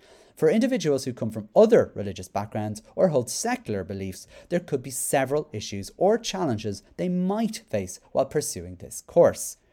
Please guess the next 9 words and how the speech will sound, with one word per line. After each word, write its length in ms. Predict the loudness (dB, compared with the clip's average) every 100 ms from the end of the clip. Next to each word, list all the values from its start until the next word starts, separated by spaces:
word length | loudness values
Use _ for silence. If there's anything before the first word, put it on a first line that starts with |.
| _ _ _ -8
Number 240 | -4 2
one, 320 | 4 4 2 -6
and 160 | -6 -4
they 140 | -4 -6 _
divide 280 | -4 0 0
it 60 | 0
actually 320 | -4 -6 -6
nicely 500 | -4 -4 -4 -6 -6
into 220 | -10 -8